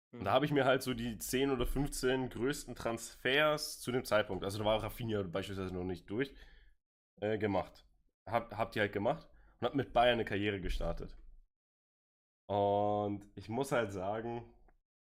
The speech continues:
Speaker 1: ich bin hooked wieder. Ich bin komplett hooked. Also ich hab das so gemacht, dass ich dann ein Jahr arbeitslos war in Fu-, äh, Football Manager, das geht relativ einfach, und dann sofort Bayern übernommen hab in der zweiten Saison, dass ich jetzt genau live,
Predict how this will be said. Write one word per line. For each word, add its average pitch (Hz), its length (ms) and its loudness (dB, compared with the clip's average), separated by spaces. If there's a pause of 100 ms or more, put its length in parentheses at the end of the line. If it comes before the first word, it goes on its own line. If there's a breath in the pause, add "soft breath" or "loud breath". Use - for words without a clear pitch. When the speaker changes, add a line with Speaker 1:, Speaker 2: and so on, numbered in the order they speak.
(400)
Speaker 1:
ich - 100 -12
bin 92 140 -6
hooked 87 240 -10
wieder. 85 280 -8
Ich - 100 -18
bin 95 120 -4
komplett 95 420 -2
hooked. 85 180 -10 (180 soft breath)
Also 98 160 -4
ich 98 80 -4
hab 127 140 0
das 117 260 0
so 120 100 0
gemacht, 123 300 2
dass 110 100 -2
ich - 60 -6
dann 101 160 0
ein 117 200 0
Jahr 107 140 4
arbeitslos 135 460 0
war 131 160 -2
in 127 100 -6
Fu-, 127 180 -14 (100)
äh, 123 60 -4
Football 120 280 -6
Manager, 123 220 0
das 95 140 -4
geht 113 120 -6
relativ 117 340 -4
einfach, 123 380 -2 (220 loud breath)
und 110 160 -4
dann 117 140 2
sofort 110 280 -4
Bayern 101 220 2
übernommen 90 420 -4
hab 87 180 -8 (140)
in 95 140 -2
der 90 120 -2
zweiten 95 300 -4
Saison, 92 220 -4
dass 92 140 -4
ich 98 140 -8
jetzt 139 400 0
genau 117 260 6
live, 117 280 4